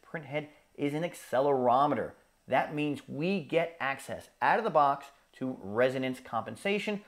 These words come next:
also known as input shaping. Due to the high speeds and accelerations of this three D printer, it's going to cause vibrations. We can use input shaping or resonance compensation to counteract those vibrations. The way we do that is through a calibration that uses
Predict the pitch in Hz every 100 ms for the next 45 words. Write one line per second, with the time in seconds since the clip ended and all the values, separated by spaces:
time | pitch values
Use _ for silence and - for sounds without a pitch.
0 | _ - 160 175 151 139 131 120 - -
1 | 127 123 107 - 101 82 64 - _ _
2 | 117 131 170 156 151 143 127 - - 147
3 | 139 123 117 101 - 104 113 131 139 -
4 | 95 95 - 101 95 - 170 190 127 -
5 | 139 135 127 - 127 123 - 110 113 101
6 | 104 110 110 - 50 - _ _ _ 120
7 | 123 131 120 - 139 143 196 190 - -
8 | 117 123 127 - 92 101 123 143 117 -
9 | 104 101 98 104 98 135 - _ _ _
10 | 135 123 - - 151 165 165 160 120 110
11 | 101 98 90 90 - - - _ _ _
12 | _ 101 104 127 175 180 143 156 147 135
13 | 110 120 98 - 95 90 120 180 247 262
14 | - 107 139 131 135